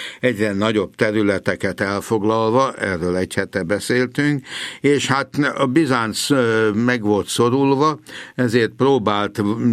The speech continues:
valamiféle egyességet találni a pápával. Hát volt olyan, ami ideig, óráig működött, de igazából nem volt benne a szívük,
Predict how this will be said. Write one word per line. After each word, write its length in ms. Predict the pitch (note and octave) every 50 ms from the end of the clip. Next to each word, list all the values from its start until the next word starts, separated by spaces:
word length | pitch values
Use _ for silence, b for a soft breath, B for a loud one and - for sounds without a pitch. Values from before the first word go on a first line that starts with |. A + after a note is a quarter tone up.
| G#2 G2
valamiféle 840 | F#2+ G2+ A2 A2+ A2 G2+ G2 G#2+ G#2 - - A#2 G#2+ G2 G2+ G#2 G#2
egyességet 840 | - B2+ B2+ G#2+ F2+ G#2+ G#2 E2+ - - - A2 G#2 F#2+ G#2 F#2+ F2
találni 540 | - - A#2 G#2+ G#2 G2+ G2 F#2+ F#2 F#2+ F#2+
a 100 | F#2+ F#2
pápával. 880 | F#2 - A2+ A2 A#2 A#2+ A#2+ A#2 A#2 A2+ A2 G#2 G#2+ A2 G#2+ G#2 G2+ G2+ B B B B B B B B
Hát 340 | - D3+ D#3+ E3 - - - A#2+ C3 C#3+ C#3 B2+ C3+ C#3 B2+
volt 340 | C#3 E3 E3+ E3 D3+ B2+ B2+
olyan, 360 | C3+ C#3 C#3 C3 B2 A#2+ A#2+
ami 280 | A#2+ A#2 A2+ G#2+ G#2+ G#2+
ideig, 600 | A2+ - - D#3 B2+ - B2 A2+ A2 G#2+ G2+ -
óráig 640 | - B2 A#2+ A2+ A2 G2+ G2 F#2+ G2 F#2+ F#2+ F2+ F2+
működött, 680 | G#2 B2 C3 C3+ B2 B2 - A#2+ A2+ G#2 G#2+ G2+ - B B B B B B
de 260 | - G2+ G#2+ G#2+ A2+
igazából 1000 | B2+ C#3+ C3+ C#3 A#2 F2+ G2+ G2+ G2 G2 F#2 E2 F#2+ F#2 G#2 G2+ G2+ G2+ G#2 - - A#2 G#2+
nem 340 | G#2 A#2 C#3 D3 C#3+ B2 G#2
volt 260 | G2 G2+ G2 F#2+ E2+
benne 420 | E2+ G#2 G#2 G2+ F#2+ F#2+ F#2+ F#2 F2
a 60 | D#2+
szívük, 520 | - - G#2+ A2 G#2+ G#2 B2+ C3+ B2 B2